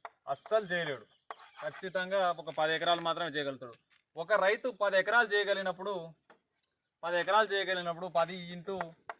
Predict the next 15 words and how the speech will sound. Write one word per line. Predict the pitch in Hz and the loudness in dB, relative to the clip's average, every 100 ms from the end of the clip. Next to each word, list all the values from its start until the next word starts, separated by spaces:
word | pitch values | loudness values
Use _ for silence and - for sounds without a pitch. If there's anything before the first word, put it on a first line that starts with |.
| _ - | _ -14
ఏడు | 160 170 | -8 -6
వేలు | 160 135 123 _ _ _ - - - - - - _ _ _ _ _ _ _ _ 139 | -6 -8 -10 _ _ _ -20 -20 -20 -20 -20 -20 _ _ _ _ _ _ _ _ -12
అంటే | 147 214 | -6 -6
డెబ్బై | 160 160 147 160 | -6 -6 -6 -6
వేలు. | 156 165 127 - _ _ - - _ - _ _ _ - _ _ - - _ _ _ _ _ _ | -6 -8 -10 -20 _ _ -20 -20 _ -20 _ _ _ -20 _ _ -20 -20 _ _ _ _ _ _
సంవత్సరానికి | 156 190 233 233 214 214 214 | -4 -2 0 0 0 0 2
డెబ్బై | 196 190 190 | 4 4 2
వేలు | 202 | 2
అంటే | 196 196 | 2 2
ఆ | |
రైతుకు | 170 170 202 240 233 | 4 2 -2 -8 -4
వచ్చే | 214 - | -4 -4
ఇన్కమ్ | 202 190 214 202 | -6 -4 -4 -4
ఎంత? | 185 | -2
ఒక్కసారి | 185 175 - 185 190 202 202 | -4 -4 -6 0 2 2 0